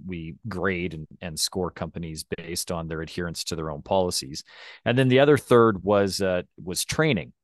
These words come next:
and developing programs to help instill safety. And those were typical safety programs like, uh, you know, your fall protection and your elevated work platforms and your confined space and your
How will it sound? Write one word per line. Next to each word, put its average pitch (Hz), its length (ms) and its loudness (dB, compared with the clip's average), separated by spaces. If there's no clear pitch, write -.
and 87 420 -4
developing 101 460 2
programs 92 840 0
to 87 420 -4
help 92 340 -4
instill 85 480 -4
safety. 107 540 -2
And 185 220 6
those 185 300 6
were 123 320 2
typical 95 420 -4
safety 82 380 -6
programs 76 640 -8
like, 82 360 -8
uh, 85 420 -2
you 107 120 -4
know, 90 80 -4
your 87 280 -6
fall 101 280 2
protection 87 840 -6
and 78 140 -14
your 78 120 -8
elevated 92 480 -2
work 82 240 -8
platforms 85 720 -6
and 78 80 -14
your 76 120 -14
confined 98 520 -2
space 85 600 -8
and 82 80 -12
your 78 100 -12